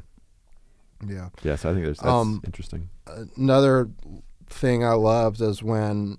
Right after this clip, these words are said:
Speaker 1: you know, after that battle, Rey flies back to Tarkin, that's his name.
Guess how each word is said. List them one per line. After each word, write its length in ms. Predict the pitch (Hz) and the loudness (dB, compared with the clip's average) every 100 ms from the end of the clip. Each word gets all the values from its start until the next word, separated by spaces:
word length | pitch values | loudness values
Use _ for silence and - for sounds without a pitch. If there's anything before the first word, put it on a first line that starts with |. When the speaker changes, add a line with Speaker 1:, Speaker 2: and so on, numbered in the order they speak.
| - | -12
Speaker 1:
you 140 | 120 107 | -6 -4
know, 120 | 104 | 0
after 360 | 120 120 135 | 0 2 2
that 200 | 120 113 | 4 2
battle, 600 | 110 110 104 101 101 113 - - - - - | 4 4 4 2 0 -4 -12 -20 -20 -16 -4
Rey 720 | 107 110 110 110 104 104 113 - | 2 4 4 4 2 -2 -8 -16
flies 580 | - 113 113 113 113 107 | -2 4 6 6 4 2
back 520 | 110 104 101 - - - | 4 4 0 -6 -20 -14
to 500 | - 110 101 101 98 - - - - - - - _ - - | -4 0 0 -2 -8 -12 -16 -16 -18 -20 -20 -20 _ -16 -2
Tarkin, 400 | 147 135 101 95 | 2 2 0 -2
that's 180 | 101 - | -4 -6
his 120 | 95 | -10
name. 260 | 82 95 | -10 -10